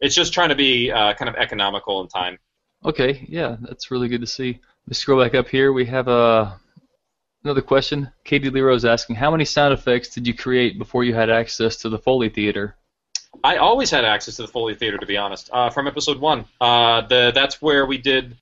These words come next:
Speaker 1: uh, the, the round-robin recording for everybody. But I will say that, um,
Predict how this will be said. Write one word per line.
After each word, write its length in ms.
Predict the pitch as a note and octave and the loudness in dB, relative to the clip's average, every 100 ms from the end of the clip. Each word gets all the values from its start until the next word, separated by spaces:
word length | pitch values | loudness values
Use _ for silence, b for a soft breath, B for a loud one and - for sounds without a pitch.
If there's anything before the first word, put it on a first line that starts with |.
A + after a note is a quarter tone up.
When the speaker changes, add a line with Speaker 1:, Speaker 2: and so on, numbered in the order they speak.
| _ A#2 | _ -4
Speaker 1:
uh, 300 | A#2 A2+ A2 | 0 0 0
the, 400 | A#2+ B2 B2+ B2 | 0 0 -2 2
the 100 | B2 | 2
round-robin 560 | B2+ C3+ C3 C3 B2+ | 4 2 2 0 0
recording 460 | B2 A#2 C#3 C3+ B2+ | -2 -4 -2 -2 -4
for 140 | B2+ | -4
everybody. 580 | A#2 A2 G#2+ A2 A2 A2 _ - | -2 -2 -2 0 0 -4 _ 0
But 80 | C#3 | 2
I 120 | C#3+ | 2
will 280 | D3 F3+ F3 | 4 4 4
say 540 | - F#3+ F3 D#3+ D#3 | 0 2 2 2 0
that, 420 | D3 C#3+ C3+ - - | 2 2 2 -2 -6
um, 640 | C3 A#2+ A2+ G#2+ G#2 G#2 | 0 2 2 0 -2 -8